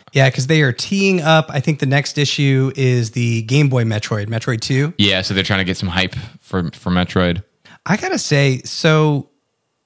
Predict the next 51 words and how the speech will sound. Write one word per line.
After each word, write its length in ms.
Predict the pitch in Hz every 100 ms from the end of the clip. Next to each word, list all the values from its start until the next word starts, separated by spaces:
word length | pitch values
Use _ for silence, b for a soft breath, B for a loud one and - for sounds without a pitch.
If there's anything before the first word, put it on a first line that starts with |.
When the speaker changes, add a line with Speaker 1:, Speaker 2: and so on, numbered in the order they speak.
| _ _
Speaker 1:
I 100 | 151
remember 840 | 214 254 180 151 147 139 135 131 _
Metroid 380 | 160 247 339 285
had 160 | 151 160
a 80 |
weird 380 | 113 117 127 123
grasp 420 | 113 107 110 -
on 140 | 101 101
me 100 | 101
as 140 | 101
a 40 | 101
kid. 360 | - 104 98 - _ _ -
Speaker 2:
Like, 160 | 104
you're 140 | 101 101
just, 120 | 92
like, 340 | 95 - _ -
curious 460 | 107 95 117 -
about 240 | - 139 143
it? 200 | 160 -
Speaker 1:
Yeah, 240 | 185 196 190
so, 160 | 190
like, 180 | 196 185
somewhere, 840 | - 214 233 226 208 185 165 143 - _
I 140 | 123 120
don't 100 | 113
know, 100 | 107
nineteen 460 | 110 131 - 139
ninety-ish 560 | 117 110 120 123 127 -
or 60 | 135
something, 520 | - 120 135 127 127 B B B B -
I 720 | 127 135 139 139 135 135 - _ _ _
was 160 | 135 127
at 180 | 135 123
some 380 | - 139 135
kid's 320 | 123 139 127 110
birthday 480 | 120 120 - 110
party, 540 | 107 113 107 107 107 113
and 180 | 120 113
they 80 | 117
just 160 | 123
had 200 | 131 117
Metroid 360 | 110 117 131 120
running 240 | 123 123
on 80 | 123
a 60 | 107
T 180 | -
V, 260 | 113 117 123
and 120 | 113
I 80 | 113
was 160 | 120 110
just 400 | 120 98 -